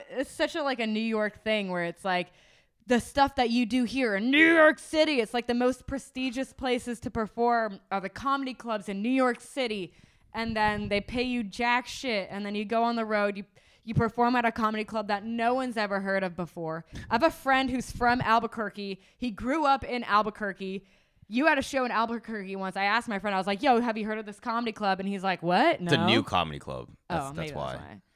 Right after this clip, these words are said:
Speaker 2: Yeah.
Speaker 1: But still, it's like, you know, the point is, like, you ask anybody, like, "Have you heard of this comedy club?" And they're like, "No, I've never heard of it."
Speaker 2: Well, New
Speaker 1: And
Speaker 2: York's
Speaker 1: that's, like, the one that's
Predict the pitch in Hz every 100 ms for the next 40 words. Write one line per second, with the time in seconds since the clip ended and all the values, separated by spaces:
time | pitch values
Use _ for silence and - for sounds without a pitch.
0 | _ 78 - 277 - 359 214 202 269 -
1 | 294 277 247 240 233 269 294 240 202 185
2 | 196 185 185 220 226 233 226 214 202 185
3 | 170 165 160 175 180 180 185 185 185 220
4 | 247 220 202 185 185 180 180 185 202 185
5 | 170 165 170 156 160 147 135 101 117 120
6 | 139 135 - - - 208 - 233 226 240
7 | 233 233